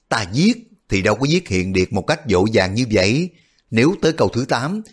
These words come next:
Hiền Điệt trả lời không chữa, ta sẽ hạ sát một người tự xưng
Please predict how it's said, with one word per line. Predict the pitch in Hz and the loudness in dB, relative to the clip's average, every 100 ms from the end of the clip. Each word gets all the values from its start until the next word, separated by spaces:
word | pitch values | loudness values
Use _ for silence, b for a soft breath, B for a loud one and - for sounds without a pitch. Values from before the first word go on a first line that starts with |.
| b | b
Hiền | 131 123 113 | 0 0 2
Điệt | 107 101 - | 2 2 0
trả | 110 | -2
lời | 123 90 90 | 2 2 0
không | 82 113 101 | 0 -4 -2
chữa, | 92 92 143 b b b b _ | 0 2 0 b b b b _
ta | 175 156 | -2 -2
sẽ | - 123 | -2 -2
hạ | 92 95 98 | -2 -2 -2
sát | 165 147 | -2 -2
một | 85 | -2
người | 95 95 90 | 0 0 0
tự | 90 104 | -2 0
xưng | - 131 113 | 2 2 0